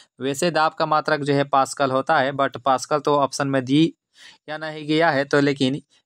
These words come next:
इसका मात्रक जो है न्यूटन प्रति जो है वह मीटर स्क्वायर होता है।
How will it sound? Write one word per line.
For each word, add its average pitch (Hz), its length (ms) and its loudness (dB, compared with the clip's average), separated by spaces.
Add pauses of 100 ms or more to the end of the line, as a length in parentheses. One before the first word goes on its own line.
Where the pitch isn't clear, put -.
इसका 139 240 -2
मात्रक 143 400 0
जो 151 100 2
है 147 100 2
न्यूटन 143 420 0
प्रति 143 300 0
जो 139 120 0
है 143 200 0 (400)
वह 139 80 0
मीटर 139 400 2
स्क्वायर 120 260 0
होता 107 280 0
है। 107 240 -8